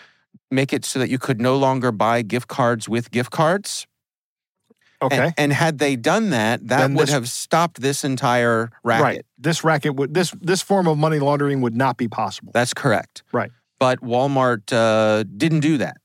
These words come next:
Speaker 1: They said they would, and they didn't. Um, and so this article points out that they've sort of been dragging their feet even with things that they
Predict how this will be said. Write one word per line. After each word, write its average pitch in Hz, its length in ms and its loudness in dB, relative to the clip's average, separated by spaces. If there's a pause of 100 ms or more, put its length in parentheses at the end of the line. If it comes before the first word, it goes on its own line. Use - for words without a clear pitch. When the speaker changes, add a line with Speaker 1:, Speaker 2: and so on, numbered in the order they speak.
(160)
Speaker 1:
They 107 260 0
said 147 260 -2
they 151 100 2
would, 143 400 2 (280)
and 117 160 0
they 107 80 0
didn't. 82 380 -10 (680)
Um, 90 600 -2
and 98 160 -2
so 104 160 -2
this 98 200 -2
article 92 340 -2
points 87 340 -6
out 85 220 -2
that 90 140 -8
they've 78 200 -4
sort 92 180 -4
of 87 80 -4
been 87 120 -4
dragging 90 460 -2
their 82 120 -4
feet 95 340 -6
even 87 220 -6
with - 160 -6
things 90 300 -4
that 143 160 -10
they 73 260 -6